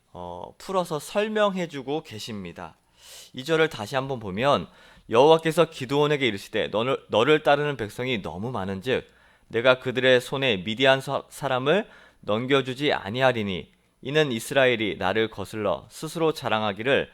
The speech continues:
내 손이 나를 구원하였다 할까 함이니라." 지금 하나님께서 백성의 수가 많은 것이 왜 문제가 되는지를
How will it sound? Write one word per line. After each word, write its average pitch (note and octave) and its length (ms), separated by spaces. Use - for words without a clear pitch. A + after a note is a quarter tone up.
내 B2 200
손이 C#3+ 280
나를 B2+ 440
구원하였다 C3+ 720
할까 C#3 600
함이니라." A#2 800
지금 C#3 160
하나님께서 D#3 680
백성의 E3 720
수가 C#3+ 640
많은 C#3 500
것이 D#3+ 480
왜 D#3+ 420
문제가 B2+ 640
되는지를 A2+ 760